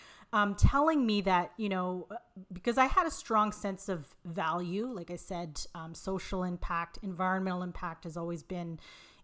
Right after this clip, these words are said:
important to me. Um, yeah. And, and just the idea of being vegan, I, I, I knew, like, it was the ethical choice. I was like,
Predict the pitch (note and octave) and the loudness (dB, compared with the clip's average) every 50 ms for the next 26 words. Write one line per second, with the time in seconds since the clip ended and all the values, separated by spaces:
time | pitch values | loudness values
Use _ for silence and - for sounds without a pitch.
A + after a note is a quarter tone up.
0 | - G3+ F#3 F3+ - - - A3+ A#3 A3 A3+ A3 - - - G3+ F#3 F3+ E3 E3 | -8 -6 -4 -4 2 2 2 2 2 0 -2 -4 4 4 4 4 4 0 -2 -2
1 | E3+ F3+ F#3+ G#3+ - - F#3+ F3 E3+ F3 E3+ E3 E3 D#3+ D#3+ D#3 - _ _ - | -4 -4 -6 -6 -6 -4 -4 -2 -2 -2 -4 -6 -8 -10 -10 -12 -14 _ _ -16
2 | - - - - - - _ _ _ _ _ _ _ _ - F#3 G#3+ C#4+ F4+ D#4+ | -16 -16 -16 -20 -20 -20 _ _ _ _ _ _ _ _ -4 2 6 6 8 8
3 | F#3 D3+ D3+ F#3 A#3 A#3 A#3 A#3 - G#3 G#3 G#3 F#3+ A#3 A3+ - - - G3+ F#3+ | 6 4 2 2 4 4 4 4 2 2 0 2 2 0 -2 -2 -6 -8 -6 -2
4 | E3 A#3 G#3+ G3+ G3+ F#3 F3 G3+ A3+ B3 A3+ E3+ C#3+ - F#3 F#3 G3+ A3 A3+ A#3+ | 0 4 4 4 4 4 2 0 0 0 0 0 -2 -2 0 2 2 2 2 2
5 | A3 B3+ C#4+ C#4+ C4 F4 E4+ C4 G#3+ G3 G3+ - F#3 F#3+ F3+ F3+ F#3+ - G3+ G#3+ | 0 2 0 0 0 0 0 2 2 2 2 2 0 0 0 0 0 0 2 2
6 | A3 G#3+ G#3 A3 A3+ B3+ E4 G4 F#4+ D4+ A3+ F#3 - G#3+ G3+ G#3+ F#3 G3+ F3 C3+ | 4 4 6 6 6 6 6 6 4 4 4 2 2 -2 -4 -2 -2 -2 -2 -2
7 | - A3 G#3 - G#3+ A3+ A3 - G#3 - G3+ F3+ - - - B3 - - - D3 | -4 -6 -2 2 2 0 2 0 -6 -6 -6 -8 -8 -4 -2 -2 -2 -2 -4 -12
8 | D3 - - G#3+ G3 G3 G3 F#3 - G3 F3 E3 D#3+ - - - | -14 -6 0 0 2 2 0 0 0 0 0 0 -2 -4 -8 -20